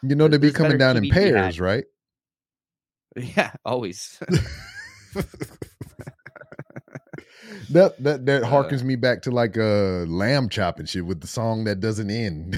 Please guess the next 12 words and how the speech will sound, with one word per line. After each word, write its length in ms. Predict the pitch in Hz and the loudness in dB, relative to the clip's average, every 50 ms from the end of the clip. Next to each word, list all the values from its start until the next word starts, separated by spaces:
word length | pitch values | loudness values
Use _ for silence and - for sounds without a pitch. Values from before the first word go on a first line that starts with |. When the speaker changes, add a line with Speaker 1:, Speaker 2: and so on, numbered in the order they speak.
| - | -8
Speaker 1:
<laughs> 20 | - - - - - - _ _ _ _ _ _ _ _ _ _ _ _ _ _ _ _ _ _ _ _ _ _ _ _ | -8 -12 -16 -20 -20 -20 _ _ _ _ _ _ _ _ _ _ _ _ _ _ _ _ _ _ _ _ _ _ _ _
Speaker 2:
That, 260 | - 156 190 151 127 | -2 0 0 0 -2
uh, 200 | 120 117 113 123 - - | -6 -6 -8 -10 -12 -12
that 240 | 110 120 123 131 | -10 -6 -6 -4
was 80 | 147 139 | -4 -6
a 40 | 156 | -6
good 200 | 147 170 185 - | -6 -6 -6 -6
show. 340 | - - 247 294 208 117 92 | -6 -4 -4 -4 -4 -4 -4
I 160 | 90 107 120 | -4 -4 -4
liked 240 | 120 160 226 - - | -4 -4 -6 -6 -8
that 180 | 110 80 - | -10 -10 -10
show 360 | - - - 87 73 - - | -12 -12 -10 -10 -10 -12 -14